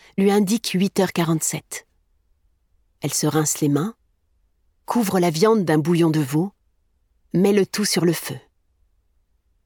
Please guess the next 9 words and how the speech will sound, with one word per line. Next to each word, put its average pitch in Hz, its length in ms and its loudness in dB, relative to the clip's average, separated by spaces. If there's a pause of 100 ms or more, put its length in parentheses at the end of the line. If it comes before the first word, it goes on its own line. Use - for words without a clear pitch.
(260)
Elle 208 120 2
vient 254 160 2
d'attraper 226 420 0
le 202 100 2
bouquet 185 300 0
garni 196 400 4
et 196 40 4
le 196 100 2
poivre 156 440 -2